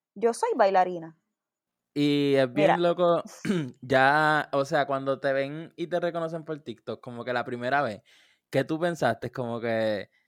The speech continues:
Speaker 2: súper normal o como que te quedaste
Speaker 1: Mira,
Speaker 2: como que,
Speaker 1: pues, la
Speaker 2: ok.
Speaker 1: rie-, la realidad es que yo me estrogoleé un poco porque yo trabajaba en Burlington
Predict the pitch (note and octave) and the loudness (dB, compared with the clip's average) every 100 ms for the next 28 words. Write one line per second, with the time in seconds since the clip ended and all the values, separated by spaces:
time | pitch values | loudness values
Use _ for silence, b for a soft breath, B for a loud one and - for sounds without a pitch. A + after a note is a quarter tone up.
0 | _ _ _ _ - C3+ C#3 C3 B2+ B2 | _ _ _ _ -6 0 0 0 -2 0
1 | B2 D#3 F#3 D3+ D3+ - - D3+ C#3 B2+ | 2 2 0 -2 -6 -2 0 2 2 4
2 | C3 C#3 D#3 D#3 C3 B2 A2+ A#3+ A3+ A#3 | 4 2 -2 -2 -4 -2 2 2 4 4
3 | B3 A3+ A3 A3+ A#3 A3+ A3 G#3+ - - | 4 2 2 2 2 0 0 0 -2 -4
4 | C#4+ C4+ C#4+ - C4 C4 C4 C4 A#3+ B3 | -4 -4 -6 -6 -2 -2 -2 -4 -4 -2
5 | A3+ G3 F#3+ F#3 F#3 F3+ G3 G#3+ A3+ G#3 | -2 -4 -6 -6 -6 -2 0 0 -2 -4
6 | F3 F3+ F#3+ E3 D#3+ D3 D#3 | -4 -4 -6 -8 -12 -14 -16